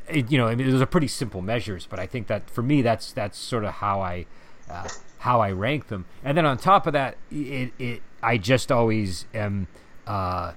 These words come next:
moved by the movie, and I'm, and I'm always finding new and interesting things about it. Um, so, so to me, it's, it's, it's, uh, you know, I, I would agree with you. It's, it's a, it's a perfect wuxia film, a perfect film, and,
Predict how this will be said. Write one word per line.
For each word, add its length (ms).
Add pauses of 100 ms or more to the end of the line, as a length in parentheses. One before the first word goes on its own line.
(440)
moved 500
by 160
the 120
movie, 340 (320)
and 160
I'm, 140
and 120
I'm 120
always 240
finding 420
new 200
and 80
interesting 420
things 260
about 300
it. 80 (280)
Um, 460 (640)
so, 560 (500)
so 160
to 200
me, 160
it's, 240
it's, 420
it's, 380 (120)
uh, 80 (140)
you 100
know, 60
I, 180
I 120
would 120
agree 240
with 160
you. 120
It's, 180
it's 220
a, 180 (680)
it's 180
a 180 (440)
perfect 420
wuxia 280
film, 320
a 60
perfect 380
film, 380 (520)
and, 540